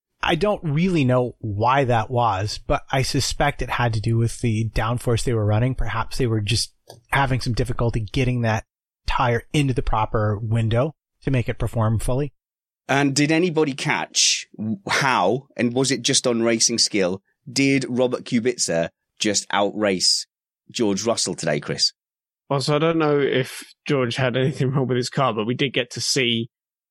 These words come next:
Speaker 3: uh, you know, the, the moment that Kubica overtook him. And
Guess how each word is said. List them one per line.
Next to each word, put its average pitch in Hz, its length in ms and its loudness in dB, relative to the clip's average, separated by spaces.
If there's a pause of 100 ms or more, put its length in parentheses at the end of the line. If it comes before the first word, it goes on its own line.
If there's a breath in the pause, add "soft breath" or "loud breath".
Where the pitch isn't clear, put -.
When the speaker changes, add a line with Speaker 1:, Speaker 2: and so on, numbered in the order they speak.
Speaker 3:
uh, - 160 -6
you 123 220 -2
know, 131 240 -4
the, 120 80 -4
the 123 100 0
moment 113 480 0
that 117 240 0 (200)
Kubica 113 600 -2
overtook 117 420 -2
him. 104 160 0
And 104 160 -2